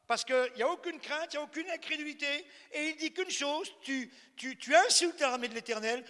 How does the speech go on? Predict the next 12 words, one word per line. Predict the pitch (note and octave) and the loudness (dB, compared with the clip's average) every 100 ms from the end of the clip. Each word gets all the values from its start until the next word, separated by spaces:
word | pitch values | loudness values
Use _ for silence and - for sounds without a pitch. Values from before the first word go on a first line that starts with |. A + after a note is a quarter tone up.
| - | -8
tu | - D4 | -2 4
oses | F#4 A4 G#4+ | 10 10 10
insulter. | D#4 - C4 G#3+ A3+ B3 A#3 - - | 6 4 -2 -2 0 0 -4 -20 -4
Qui | - | 4
es-tu | G4+ - F#4+ - | 6 6 4 2
pour | C4+ | 0
faire | - A3+ - | -4 -4 -2
cela ? | G#3 G#3+ A3 - - | -2 -2 -2 -10 -12
Moi, | G3 D4 | 0 0
j'irai | B3+ A3 | 0 -4
contre | G#3+ G3 F3+ | -6 -8 -10
toi | F#3 F#3+ | -8 -6